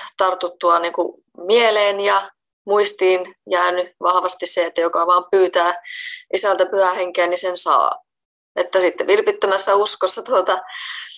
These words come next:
ja nö-, nöyryydessä oman tilansa rehellisesti nähden, niin sitä pyytää, että voisinko minäkin saada lyhyesti. No, ei se sillä hetkellä heti tullut. Sitten tuli tietenkin omat vaiheensa, tuli se pyhiinvaellus, jossa mä koin sitä,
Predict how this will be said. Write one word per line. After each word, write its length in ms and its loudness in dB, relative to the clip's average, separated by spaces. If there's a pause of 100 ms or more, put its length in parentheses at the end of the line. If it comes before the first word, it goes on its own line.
(440)
ja 300 2
nö-, 340 2
nöyryydessä 640 2
oman 260 0
tilansa 340 0
rehellisesti 500 -2
nähden, 360 -2
niin 120 -6
sitä 240 -6
pyytää, 280 -2
että 180 -4
voisinko 280 2
minäkin 320 0
saada 440 -2 (800)
lyhyesti. 680 -2 (1000)
No, 100 4
ei 140 2
se 100 0
sillä 260 0
hetkellä 320 -2
heti 240 2
tullut. 340 2
Sitten 240 -4
tuli 220 2
tietenkin 340 0 (100)
omat 280 0
vaiheensa, 420 0
tuli 240 -2
se 100 -4 (160)
pyhiinvaellus, 540 2
jossa 200 0
mä 140 -2
koin 220 0
sitä, 320 -2